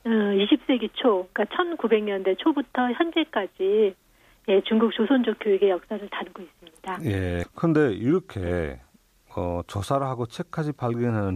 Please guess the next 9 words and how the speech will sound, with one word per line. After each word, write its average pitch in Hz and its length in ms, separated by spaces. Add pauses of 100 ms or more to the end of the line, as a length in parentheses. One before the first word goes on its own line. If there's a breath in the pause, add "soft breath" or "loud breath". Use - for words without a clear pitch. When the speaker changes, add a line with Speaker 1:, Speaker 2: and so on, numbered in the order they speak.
Speaker 2:
계기가 131 960
어떤 - 300
계기인가요? 80 680 (500 loud breath)
Speaker 1:
아, 196 560
제가 214 280
이천칠 247 560
년부터 233 840 (420)
중국 240 320
조선족 254 500